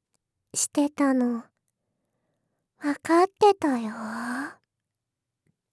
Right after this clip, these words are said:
性欲を、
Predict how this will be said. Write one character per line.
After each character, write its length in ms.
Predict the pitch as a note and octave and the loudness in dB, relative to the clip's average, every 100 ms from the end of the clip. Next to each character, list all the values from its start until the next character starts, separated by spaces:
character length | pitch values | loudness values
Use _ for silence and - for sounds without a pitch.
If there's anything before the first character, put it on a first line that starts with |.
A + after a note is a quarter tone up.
| _ _ _ _ _ _ _ _ _ _ _ _ _ - | _ _ _ _ _ _ _ _ _ _ _ _ _ -14
性 540 | - A#3 A#3 A#3+ C4 | -8 -2 0 0 0
欲 360 | C#4 C#4+ - D#4 | 0 -2 0 0
を、 420 | D4+ D4+ D#4 | 2 0 -2